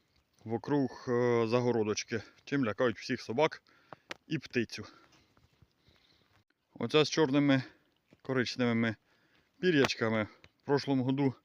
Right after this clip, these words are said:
прилетіла до нас від сусідки, бо її злякала собака. Ну, сусідка, щоб ви понімали, отам о. Хто знаде.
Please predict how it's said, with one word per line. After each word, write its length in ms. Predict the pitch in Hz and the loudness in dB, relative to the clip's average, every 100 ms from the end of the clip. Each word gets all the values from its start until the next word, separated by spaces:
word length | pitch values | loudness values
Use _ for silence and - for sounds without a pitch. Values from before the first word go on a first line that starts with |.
| _ _ _ _ _ - | _ _ _ _ _ -6
прилетіла 500 | 123 135 131 139 123 | 2 4 4 2 2
до 100 | 127 | 4
нас 240 | 139 120 | 2 2
від 120 | 131 | -2
сусідки, 460 | - 135 208 165 123 | -2 -2 -2 -2 -4
бо 160 | 107 113 | -2 -2
її 140 | 110 | -2
злякала 480 | 104 117 123 113 107 _ _ _ _ _ _ | 0 0 2 2 0 _ _ _ _ _ _
собака. 520 | - 110 104 - 98 - _ | -2 0 0 -2 -10 -14 _
Ну, 140 | 139 | -4
сусідка, 460 | 110 107 165 170 127 | -4 -2 -2 0 -2
щоб 180 | - 113 | -2 -2
ви 80 | 113 | -2
понімали, 540 | 113 107 110 127 110 - _ - - - - _ _ _ _ _ _ - | -2 -2 0 2 0 -6 _ -12 -8 -8 -10 _ _ _ _ _ _ -10
отам 340 | 123 135 127 | -2 2 4
о. 120 | 113 - - _ _ _ _ _ _ _ _ _ _ - - _ - | 2 -2 -14 _ _ _ _ _ _ _ _ _ _ -20 -20 _ -6
Хто 120 | 131 120 | -2 2
знаде. 360 | 120 113 101 | 2 2 0